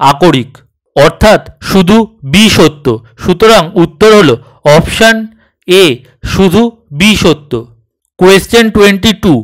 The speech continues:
একজন ক্রীড়াবিদ চারশো মিটার দূরত্ব যান কুড়ি সেকেন্ডে, ওই ক্রীড়াবিদের গড় গতি নির্ণয় করো। একজন ক্রীড়াবিদ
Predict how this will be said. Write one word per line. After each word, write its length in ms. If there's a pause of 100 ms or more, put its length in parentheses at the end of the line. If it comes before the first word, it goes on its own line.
(320)
একজন 400 (120)
ক্রীড়াবিদ 500 (340)
চারশো 380
মিটার 340
দূরত্ব 340 (120)
যান 140 (360)
কুড়ি 260
সেকেন্ডে, 420 (480)
ওই 180 (100)
ক্রীড়াবিদের 560 (440)
গড় 220
গতি 260 (100)
নির্ণয় 420
করো। 180 (380)
একজন 360 (100)
ক্রীড়াবিদ 440